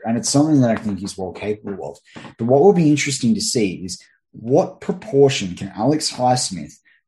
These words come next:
through fifteen, sixteen, seventeen games make up of the fifty, of fifty-six or so sacks, two hundred thirteen quarterback pressures, or eighty quarterback knockdowns. The next player I wanted to talk about was Melvin Ingram. So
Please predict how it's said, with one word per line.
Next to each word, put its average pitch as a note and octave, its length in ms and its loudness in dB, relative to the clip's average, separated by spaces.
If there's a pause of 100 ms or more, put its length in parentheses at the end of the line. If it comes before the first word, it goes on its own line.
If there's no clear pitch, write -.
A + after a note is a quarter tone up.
(120)
through B2+ 480 2 (220)
fifteen, G#2 380 -4
sixteen, G2+ 420 -8
seventeen G2 500 -4
games F#2 280 -12
make G#2 300 -4
up F#2 320 -4
of F2 240 -12
the F2 80 -14
fifty, - 520 -10
of G2 140 -8
fifty-six A2 720 -8
or G#2 60 -8
so G2 220 -8
sacks, - 480 -8
two - 160 -8
hundred G2+ 320 -4
thirteen F#2+ 280 -4
quarterback F2 460 -10
pressures, F2 460 -10
or F2 200 -12
eighty F#2+ 220 -8
quarterback F2 480 -14
knockdowns. - 760 -16 (520)
The D3 100 2
next F#3+ 300 2
player D3+ 220 6
I A#2 100 6
wanted G#2+ 220 0
to G#2 160 -8
talk G2+ 260 -10
about F#2+ 320 -4
was G2+ 160 -6
Melvin G2+ 380 -2
Ingram. F#2 340 -14 (380)
So - 380 4